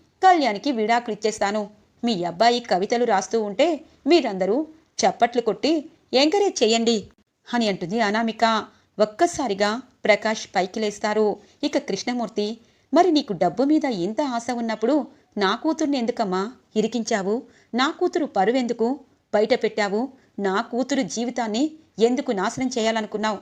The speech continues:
అని అంటారు. "ఆగండి, ఒక మనిషికి చెప్పే విధంగా చెప్తే వినటం లేదు. అలాంటప్పుడు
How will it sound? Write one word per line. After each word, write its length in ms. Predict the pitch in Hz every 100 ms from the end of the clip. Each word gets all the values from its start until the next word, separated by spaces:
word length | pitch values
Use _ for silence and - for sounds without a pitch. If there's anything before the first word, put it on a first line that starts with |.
| 190
అని 120 | 220
అంటారు. 480 | 208 202 208 214 - _ _ -
"ఆగండి, 540 | - 302 370 285 233 - _ _ _ _ _ _ _ 247
ఒక 140 | 302 196
మనిషికి 720 | 165 185 254 302 254 302 311 _ _ - 233
చెప్పే 280 | 196 285 311
విధంగా 380 | 294 262 262
చెప్తే 540 | 254 220 - 233 311 277 - _ 285
వినటం 380 | 359 349 302
లేదు. 360 | 254 226 233 - _ _ _ 220
అలాంటప్పుడు 640 | 196 165 175 - 247 269